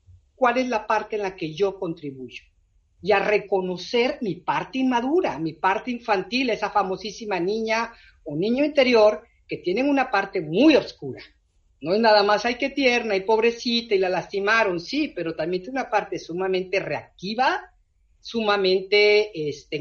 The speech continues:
encapri-, caprichosa, sumamente enojada, que no habla, que, que se venga. O sea, todas estas cosas surgen de la parte del niño interior,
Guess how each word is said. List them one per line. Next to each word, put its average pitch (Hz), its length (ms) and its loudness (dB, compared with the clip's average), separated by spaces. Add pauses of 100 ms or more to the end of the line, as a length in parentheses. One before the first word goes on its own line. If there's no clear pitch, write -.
encapri-, - 520 -10
caprichosa, 202 920 -2 (360)
sumamente 208 640 0
enojada, 208 800 0 (260)
que 196 140 2
no 170 200 2
habla, 277 720 2
que, 185 300 2
que 170 280 0
se 170 200 -2
venga. 262 560 2 (340)
O - 40 -20
sea, - 200 -2
todas 320 360 6
estas 262 380 -4
cosas 208 360 -6
surgen 285 480 -2
de 180 80 0
la 151 160 -4
parte 156 320 -4
del 156 160 -4
niño 160 220 -2
interior, 165 560 2